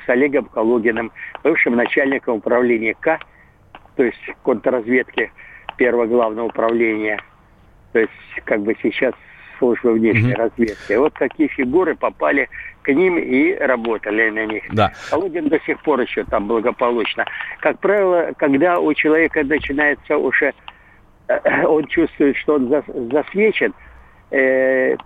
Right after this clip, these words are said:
Speaker 1: тогда его эвакуируют. Лучший пример Потеев.
Speaker 2: Мгм.
Speaker 1: Вот. Я его, это мой слушатель, когда я преподал на спецкурсах. Был очень толковый, э, со всеми хорошими характеристиками, но каждый человек ломается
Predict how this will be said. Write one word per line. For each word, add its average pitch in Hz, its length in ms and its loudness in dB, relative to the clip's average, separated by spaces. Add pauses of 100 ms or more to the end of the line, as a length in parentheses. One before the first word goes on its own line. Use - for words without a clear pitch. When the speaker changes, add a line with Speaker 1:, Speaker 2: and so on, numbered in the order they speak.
(240)
Speaker 1:
тогда 147 240 0
его 185 240 2
эвакуируют. 123 920 2
Лучший 147 540 0
пример 170 420 -2
Потеев. 127 520 -2 (440)
Speaker 2:
Мгм. 117 300 0
Speaker 1:
Вот. 131 180 0 (100)
Я 147 220 2
его, 165 280 2
это 180 180 -2
мой 143 320 0
слушатель, 190 480 -2
когда 151 340 0
я 147 60 0
преподал 143 500 0
на 139 220 -2
спецкурсах. - 840 -2 (320)
Был 135 240 2
очень 147 340 -2
толковый, 156 680 0 (420)
э, 127 540 2 (160)
со 127 140 0
всеми 135 220 0
хорошими 123 500 0
характеристиками, 147 720 0
но 202 240 0 (500)
каждый 160 360 0
человек 160 360 2
ломается 147 460 2